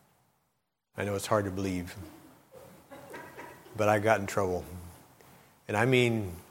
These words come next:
like, I had to go to the police station trouble.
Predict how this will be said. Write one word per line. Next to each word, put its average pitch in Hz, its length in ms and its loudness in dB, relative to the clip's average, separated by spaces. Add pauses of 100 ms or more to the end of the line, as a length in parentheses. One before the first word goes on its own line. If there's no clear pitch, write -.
(1080)
like, 101 240 2 (720)
I 117 40 2
had 110 100 2
to 101 60 -4
go 101 120 -2
to 101 40 -2
the 95 80 -6
police - 240 -2
station 92 360 -2
trouble. 87 360 -4